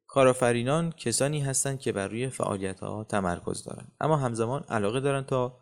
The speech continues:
مشکلاتشون رو با فکر کردن حل کنن. همچنین ترجیح می‌دن که بر روی ایده‌های نو تمرکز کنن و شرایط موجود فعلی رو به چالش بکشن و خودشون رو در قالب ساختارها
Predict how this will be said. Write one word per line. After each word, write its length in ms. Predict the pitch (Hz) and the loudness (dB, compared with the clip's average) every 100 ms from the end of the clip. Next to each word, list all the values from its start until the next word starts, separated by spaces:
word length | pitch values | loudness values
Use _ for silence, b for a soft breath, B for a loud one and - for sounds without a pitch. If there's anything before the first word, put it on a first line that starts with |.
| _ - | _ -6
مشکلاتشون 720 | 107 - 107 120 120 - 120 | -4 0 0 0 -6 -6 -4
رو 80 | 120 | -4
با 160 | 101 | -4
فکر 240 | 95 92 87 | -4 -6 -4
کردن 380 | 92 90 95 110 | -4 -4 -4 -4
حل 200 | 98 92 | -2 -4
کنن. 300 | - - - _ | -6 -14 -18 _
همچنین 420 | 123 131 156 151 | -4 -2 -2 -2
ترجیح 380 | 151 104 107 135 | 0 0 0 -2
می‌دن 240 | 143 147 | 0 0
که 220 | 143 147 135 | 0 0 2
بر 220 | 117 101 | 4 2
روی 200 | 113 127 | 0 -4
ایده‌های 480 | - 101 101 117 113 | -2 -2 0 0 0
نو 220 | 117 139 | -2 -4
تمرکز 480 | 147 143 139 135 - | -2 -2 -2 -4 -2
کنن 380 | 127 123 123 - | -2 -2 -4 0
و 80 | 139 | 0
شرایط 420 | - 147 170 196 | 2 4 4 2
موجود 420 | 180 139 123 117 | 0 0 -2 -2
فعلی 340 | 113 110 110 127 | -2 -2 -2 0
رو 160 | 139 | 0
به 120 | 131 113 | 0 2
چالش 340 | 120 131 131 | 2 2 0
بکشن 420 | - - - - - - | -8 -8 -12 -12 -18 -8
و 80 | 127 | -4
خودشون 480 | - 143 123 110 101 | 2 4 2 0 -4
رو 100 | 95 | -2
در 180 | 95 | -2
قالب 300 | 95 95 95 | -2 -4 -4
ساختارها 960 | 95 104 - - 95 98 110 120 127 | -6 -6 -6 -6 -6 -4 -4 -6 -10